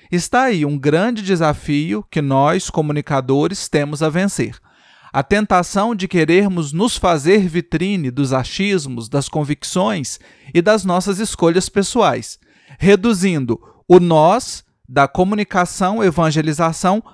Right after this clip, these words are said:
a um eu muitas vezes equivocado. A comunhão na qual a Igreja vive atualiza-se mediante processos que implicam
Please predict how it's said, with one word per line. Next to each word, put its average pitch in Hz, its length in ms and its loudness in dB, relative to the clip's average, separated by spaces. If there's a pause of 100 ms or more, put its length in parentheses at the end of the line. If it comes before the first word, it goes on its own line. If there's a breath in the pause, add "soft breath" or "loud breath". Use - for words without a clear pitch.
(240 soft breath)
a 202 140 4
um 247 220 2
eu 202 300 4 (200)
muitas 208 460 2
vezes 165 440 2
equivocado. 165 800 -2 (520 soft breath)
A 135 140 0
comunhão 185 720 0 (180)
na 143 160 2
qual 175 340 4
a 196 60 2
Igreja 160 480 2
vive 170 420 -2 (320 soft breath)
atualiza-se 202 1000 2
mediante 180 560 2
processos 180 720 0
que - 160 -6
implicam 147 580 0